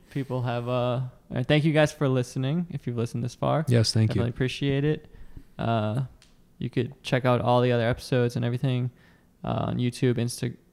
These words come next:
Speaker 1: YouTube, Spotify, iTunes, all that if you're,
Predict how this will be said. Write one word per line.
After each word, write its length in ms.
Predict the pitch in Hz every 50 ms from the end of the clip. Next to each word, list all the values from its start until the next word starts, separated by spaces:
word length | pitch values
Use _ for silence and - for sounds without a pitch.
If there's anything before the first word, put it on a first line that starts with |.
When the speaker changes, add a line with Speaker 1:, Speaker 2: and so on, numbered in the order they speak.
| -
Speaker 1:
YouTube, 720 | - 139 156 180 185 - - - 151 151 156 151 151 147 143 - - _ _ - -
Spotify, 680 | - - - 135 127 123 127 - - 127 123 123 117
iTunes, 440 | 110 120 120 - - 127 120 120 120
all 160 | 117 113 110
that 200 | 113 110 107 110
if 140 | 110 - - 113
you're, 240 | 113 113 127 127